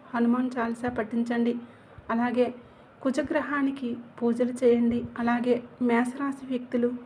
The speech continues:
శని భగవానుడిని కూడా ఆరాధించండి. మీకు వీలైనంతలో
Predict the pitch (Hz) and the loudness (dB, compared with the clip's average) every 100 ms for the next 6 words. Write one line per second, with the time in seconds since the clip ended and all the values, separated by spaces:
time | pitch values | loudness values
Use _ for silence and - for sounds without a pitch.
0 | - - - - - 247 240 254 247 254 | -18 -20 -20 -10 0 2 4 4 4 4
1 | 247 240 240 233 233 240 240 - 226 233 | 4 2 4 4 4 2 -4 -2 0 0
2 | 240 240 240 240 233 233 - 233 240 233 | 0 0 0 0 0 -2 -2 0 0 0
3 | 233 240 254 254 247 240 | 2 2 2 2 2 2